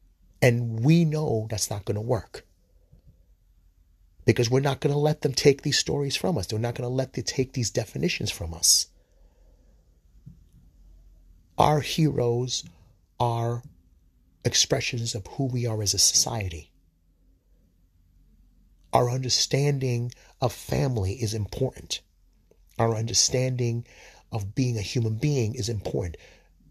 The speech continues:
It doesn't make any sense to allow this to be taken away from us. And because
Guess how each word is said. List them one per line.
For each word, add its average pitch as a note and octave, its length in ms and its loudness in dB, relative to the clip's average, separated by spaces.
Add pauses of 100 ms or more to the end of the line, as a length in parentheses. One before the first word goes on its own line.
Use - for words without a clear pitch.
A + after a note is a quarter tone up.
(1000)
It B2 220 4
doesn't C#3+ 340 0
make C3 200 -2
any B2 160 -4
sense A2+ 600 4 (560)
to A#2 220 -2
allow A2+ 380 -4
this - 240 2
to - 80 -14
be B2+ 100 -4
taken - 360 -4
away G2 200 -2
from F#2+ 220 -6
us. F2+ 120 -2
And G#2 220 0
because - 540 -2